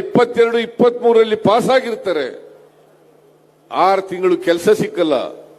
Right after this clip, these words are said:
ಅವರಿಗೆ. ಎರಡು ವರ್ಷದವರೆಗೆ, ಎರಡು ವರ್ಷದವರೆಗೆ ನಿರುದ್ಯೋಗಿ ಪದವೀಧರರಿಗೆ ಮೂರು ಸಾವಿರ ರೂಪಾಯಿ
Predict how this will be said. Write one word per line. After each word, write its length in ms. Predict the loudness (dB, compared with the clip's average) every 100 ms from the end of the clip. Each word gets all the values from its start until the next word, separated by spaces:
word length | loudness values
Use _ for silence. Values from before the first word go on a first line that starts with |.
| _ _ -2 2
ಅವರಿಗೆ. 300 | 2 4 4 4
ಎರಡು 220 | 4 4 4 4
ವರ್ಷದವರೆಗೆ, 840 | 0 0 0 2 4 4 2 0 -2 -12 -20 -20 -20 _ _ _ _ _ -6 0
ಎರಡು 180 | 4 4
ವರ್ಷದವರೆಗೆ 680 | 2 0 2 2 2 0 -2 -2 -6 -20 -20 -20 -8 -2
ನಿರುದ್ಯೋಗಿ 680 | 0 -2 0 2 2 2 -4 0
ಪದವೀಧರರಿಗೆ 920 | 0 0 -2 0 0 2 0 2 2 0 -4 -12 -20 -20 _ -2
ಮೂರು 240 | 2 2 2 2
ಸಾವಿರ 220 | 2 2
ರೂಪಾಯಿ 280 | 0 2 2